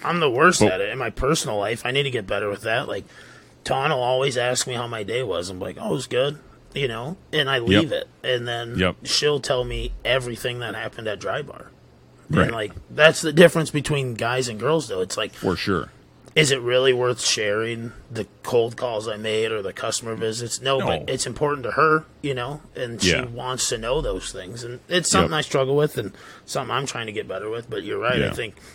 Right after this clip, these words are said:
Speaker 1: that's just a man thing, too. You don't wanna, I don't know if it's looking like a pussy in front of your friends or what, but people don't like to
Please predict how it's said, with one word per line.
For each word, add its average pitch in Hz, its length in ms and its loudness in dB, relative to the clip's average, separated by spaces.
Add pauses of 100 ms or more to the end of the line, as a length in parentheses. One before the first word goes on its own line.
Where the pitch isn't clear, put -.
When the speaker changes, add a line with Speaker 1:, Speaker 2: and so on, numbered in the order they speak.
(420)
Speaker 1:
that's 160 180 -2
just 185 160 2
a 156 60 -2
man 127 320 -4
thing, 98 260 -10
too. 139 380 -6
You 120 140 -8
don't 127 240 -4
wanna, 123 440 -6 (360)
I 160 80 0
don't 160 100 -2
know 143 140 -4
if - 120 -6
it's 117 240 -8 (280)
looking 127 320 -6
like 123 180 -6
a 117 60 -6
pussy 131 340 -4
in 123 100 -6
front 123 200 -4
of 123 40 -4
your 113 120 -2
friends 123 420 -6
or 101 100 -4
what, 113 240 -4
but - 140 -6 (760)
people 151 260 -2
don't 135 340 -6
like 127 320 -4
to 113 340 -4